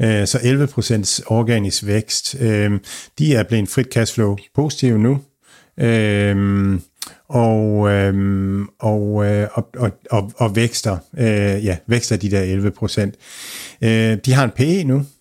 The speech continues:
øh, forward P E på femoghalvfjerds, øh, enterprise value, øh, to sales på, på syv komma seks. Øh, det virker dyrt til den her vækst, altså, så der, der er virkelig priset meget ind, at, øhm,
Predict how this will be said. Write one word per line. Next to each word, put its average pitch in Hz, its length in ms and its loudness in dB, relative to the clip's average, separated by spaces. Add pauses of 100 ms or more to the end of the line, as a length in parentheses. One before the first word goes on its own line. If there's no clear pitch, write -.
(120)
øh, 117 300 4
forward 147 380 0
P - 60 0
E 127 340 0
på 104 380 2
femoghalvfjerds, 107 920 -2 (120)
øh, 101 380 2 (160)
enterprise 104 500 -2
value, 107 280 0 (200)
øh, 98 380 0 (100)
to - 120 -4
sales 101 360 -2
på, 95 300 -4 (120)
på 107 60 -6
syv 110 260 -6
komma 98 240 -4
seks. - 480 -6 (640)
Øh, 110 240 -4 (100)
det 110 160 2
virker 135 240 4
dyrt 117 320 2 (160)
til 107 140 0
den 104 140 2
her 107 120 4
vækst, - 480 -4
altså, 110 220 0
så - 160 0
der, 117 180 0
der 110 120 0
er 117 40 4
virkelig 117 360 2
priset - 480 -2 (100)
meget 104 380 2 (220)
ind, 110 240 0 (400)
at, 98 320 -2
øhm, 92 460 -2